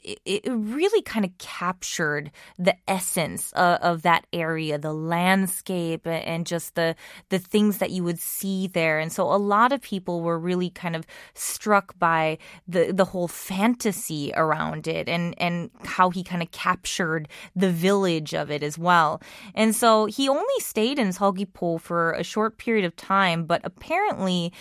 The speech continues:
it is said that his stay there, it really kind of influenced him as an artist. It really affected him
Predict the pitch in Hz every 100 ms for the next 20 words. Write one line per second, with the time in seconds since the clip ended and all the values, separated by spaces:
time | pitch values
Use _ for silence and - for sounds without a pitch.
0 | - 196 208 214 - 214 202 180 165 -
1 | - _ _ - 220 214 208 - - 262
2 | 330 208 170 160 147 - 196 190 208 311
3 | 392 330 214 170 - 190 170 - - 226
4 | 269 277 226 190 160 135 - - 151 120
5 | - 170 175 170 - 160 196 170 - -
6 | 190 208 349 311 160 - 190 - 208 175
7 | 160 135 143